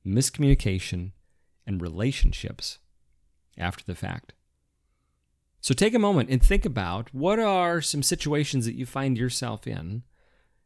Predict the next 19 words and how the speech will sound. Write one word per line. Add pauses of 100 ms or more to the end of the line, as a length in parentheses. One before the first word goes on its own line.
(140)
that
you
could (340)
encounter
maybe
in
the
next (640)
few
days
or
next
few
weeks (1000)
where
you'd
have
an
opportunity